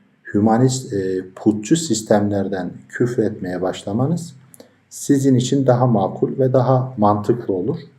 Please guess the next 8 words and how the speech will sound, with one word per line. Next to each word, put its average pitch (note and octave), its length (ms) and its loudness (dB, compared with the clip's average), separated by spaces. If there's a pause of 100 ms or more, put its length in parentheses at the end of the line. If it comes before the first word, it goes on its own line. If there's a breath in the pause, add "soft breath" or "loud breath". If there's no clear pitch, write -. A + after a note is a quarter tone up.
(560 soft breath)
En C#3+ 180 2
azından A#2+ 500 2
biz B2 180 -2
de B2+ 120 4
karşımızda, B2+ 1000 0
e, A2+ 280 -8
tutarlılık A#2+ 680 2
sergileyen G2+ 720 -2